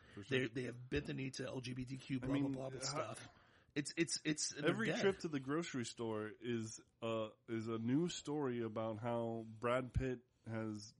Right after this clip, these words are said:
Speaker 1: destroyed another relationship.
Speaker 2: Yeah.
Speaker 1: Or, you know,
Speaker 2: Yeah.
Speaker 1: some horrible thing that some, one of them did to the other, or, you know, uh, how Ben Affleck is on girlfriend number seven.
Speaker 2: What screwed them was the internet, because now they're getting exposed.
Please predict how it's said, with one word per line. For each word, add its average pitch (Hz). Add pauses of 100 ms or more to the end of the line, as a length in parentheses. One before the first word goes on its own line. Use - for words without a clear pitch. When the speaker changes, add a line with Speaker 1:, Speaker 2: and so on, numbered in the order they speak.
(140)
Speaker 1:
destroyed 120
another 110
relationship. 107
Speaker 2:
Yeah. 143 (800)
Speaker 1:
Or, 120 (600)
you 127
know, 107 (1000)
Speaker 2:
Yeah. 156
Speaker 1:
some 135
horrible 135
thing 127
that 110
some, 120
one 117
of 110
them 110
did 110
to 117
the 113
other, 104
or, 107
you 120
know, 120 (400)
uh, 117
how 127
Ben 127
Affleck 123
is 117
on 117 (280)
girlfriend 127
number 113 (120)
seven. 107 (220)
Speaker 2:
What 147
screwed 165
them 131
was 113
the 110
internet, 117
because 117
now 110
they're 107
getting 117
exposed. 117